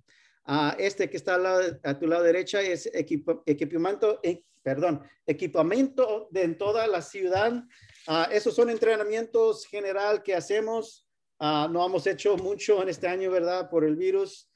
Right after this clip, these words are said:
Ah, pero se puede hacer como un seminar, un workshop, ah, cosas así, ¿no? Ah, y, y el área de enfoque donde yo trabajo es desarrollo del vecindario, ah, y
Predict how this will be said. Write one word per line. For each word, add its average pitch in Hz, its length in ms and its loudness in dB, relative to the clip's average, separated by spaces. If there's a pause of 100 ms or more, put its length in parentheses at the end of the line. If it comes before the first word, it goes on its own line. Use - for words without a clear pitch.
(280)
Ah, 147 460 2
pero 170 200 2
se 170 140 -4
puede 170 240 0
hacer 165 260 -2
como 165 160 -4
un 170 120 -6
seminar, 175 680 -2
un 165 180 2
workshop, 165 840 0
ah, 139 300 -2
cosas 160 320 -4
así, 143 380 2
¿no? 143 280 -4 (520)
Ah, 147 320 0
y, 202 280 -4 (100)
y 185 40 6
el 190 120 4
área 240 320 6
de 220 180 4
enfoque 208 420 0
donde 190 180 -4
yo 196 120 0
trabajo 214 260 0
es 160 120 -4
desarrollo 170 520 0
del 185 120 0
vecindario, 170 920 0 (420)
ah, 139 480 -4 (220)
y 151 560 6